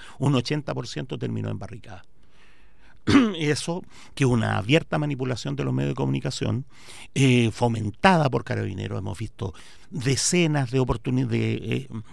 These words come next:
eh, eh, oportunidades en que Carabineros es testigo de los saqueos y no interviene.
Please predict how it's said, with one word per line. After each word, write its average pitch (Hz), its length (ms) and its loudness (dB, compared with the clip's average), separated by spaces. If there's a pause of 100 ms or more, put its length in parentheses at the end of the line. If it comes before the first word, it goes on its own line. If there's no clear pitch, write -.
(120)
eh, 110 420 4 (100)
eh, - 180 -4 (520)
oportunidades 135 840 8
en 127 100 2
que 123 120 -4
Carabineros 113 720 0
es - 260 -4 (140)
testigo 135 840 -4
de 98 80 -6
los 92 160 -10
saqueos 98 380 -14 (680)
y 123 100 -4
no 143 120 2
interviene. 127 720 -2